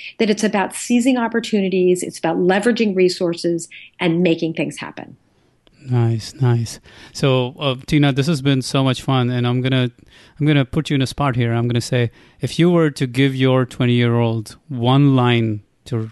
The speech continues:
Speaker 2: to live his life by, what would it be?
Speaker 1: It would be,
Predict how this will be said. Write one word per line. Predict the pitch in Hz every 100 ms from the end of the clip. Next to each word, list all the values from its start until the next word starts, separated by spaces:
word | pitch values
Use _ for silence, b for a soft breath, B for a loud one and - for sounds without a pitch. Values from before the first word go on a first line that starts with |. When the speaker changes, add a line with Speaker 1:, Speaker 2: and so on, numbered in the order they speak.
| -
Speaker 2:
to | -
live | 113 117
his | 113
life | 113 110 110
by, | 131 107 107 104 _ _ _
what | 127 110 117
would | 113
it | 107
be? | 131 110 - _ _ _ _ _ - B B B B B B _ -
Speaker 1:
It | 254
would | 247 202
be, | 220 220 214 214 -